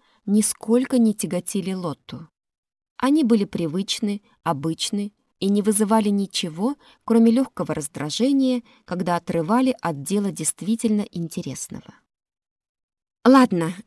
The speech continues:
высший свет тебе мало интересен». Лота кивнула. «И замуж ты идти не хочешь?» Она вновь кивнула. Не хватало к нынешним обязанностям, которые порой требовали весьма пристального внимания,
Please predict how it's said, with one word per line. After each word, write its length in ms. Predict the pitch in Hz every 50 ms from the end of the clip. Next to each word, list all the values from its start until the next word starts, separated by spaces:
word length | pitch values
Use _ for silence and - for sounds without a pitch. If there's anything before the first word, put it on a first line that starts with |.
| _ _
высший 380 | 196 196 311 302 - - 254
свет 320 | 247 - 240 285 381 - -
тебе 220 | - 254 208 240
мало 280 | 214 220 226 233 214 220
интересен». 680 | 220 202 - - 196 170 156 - - - - 175 - - _ _ _ _ _ _ _ _ _ _ -
Лота 340 | - 165 160 156 - - 214
кивнула. 680 | 208 - 254 240 262 247 233 214 175 160 160 165 190 _ _ _ _ _ _ _ _ _ _ _ _ - - _ _ _ _ _ _ -
«И 120 | 240 240
замуж 540 | 214 165 170 214 254 320 381 381 381 - - _
ты 180 | - 262 247
идти 240 | 226 - - - 233
не 120 | 226 214
хочешь?» 680 | 202 - - 160 143 - - - - - - - - _ _ _ _ _ _ _ _ _ _ _ _ _ _ _ _
Она 280 | - 196 226 262 330 330
вновь 300 | 294 226 240 262 - -
кивнула. 640 | - - 247 247 214 185 180 170 156 156 151 165 - _ _ _ _ _ _ _ _ _ -
Не 120 | 170 170
хватало 500 | 160 - - 180 180 - 190 175 160 170
к 80 | - -
нынешним 480 | 175 170 160 156 151 - - 160 151
обязанностям, 800 | 160 165 - 214 277 302 - 185 170 185 - - - - - - - _ _ _ _ _
которые 360 | - 180 180 - 202 202 185
порой 280 | - - 185 190 196 196
требовали 520 | - - 202 202 180 170 165 170 170 165
весьма 380 | 165 185 170 - - 185 180 175
пристального 600 | - - 175 160 - - - 156 151 165 151 151
внимания, 760 | - - - 160 160 151 160 202 254 277 262 254 247 240 240